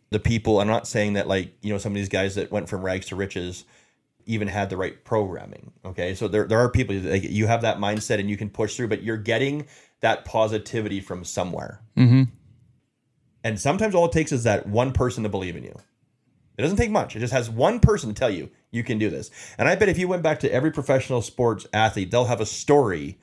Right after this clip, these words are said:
Speaker 1: of a teacher, of a
Speaker 2: A coach.
Speaker 1: a coach, some kind of an influence in life that even if that one person said, "You can do it,"
Speaker 2: Mm-hmm.
Speaker 1: or, "I believe in you,"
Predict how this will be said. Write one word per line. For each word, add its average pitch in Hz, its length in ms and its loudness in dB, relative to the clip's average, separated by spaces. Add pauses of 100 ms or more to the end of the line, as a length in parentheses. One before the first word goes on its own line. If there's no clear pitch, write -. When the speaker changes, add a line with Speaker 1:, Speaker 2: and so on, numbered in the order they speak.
(440)
Speaker 1:
of 98 80 0
a 95 80 0
teacher, 143 640 0 (260)
of 92 180 0
a - 140 0 (220)
Speaker 2:
A - 80 -20
coach. 113 360 2
Speaker 1:
a 104 40 -10
coach, 131 560 0 (840)
some 156 180 2
kind 170 140 4
of 151 60 4
an - 60 0
influence 143 280 2
in 131 80 0
life 110 320 2
that - 280 -2 (100)
even 262 160 2
if 220 60 0
that 165 120 4
one 170 140 6
person 123 240 2
said, 92 260 0 (380)
"You 110 100 -4
can 98 140 -6
do 90 80 -2
it," - 180 -12 (480)
Speaker 2:
Mm-hmm. 113 240 6 (320)
Speaker 1:
or, 107 100 -2
"I 107 60 4
believe 101 260 -2
in 82 60 -8
you," 104 200 -10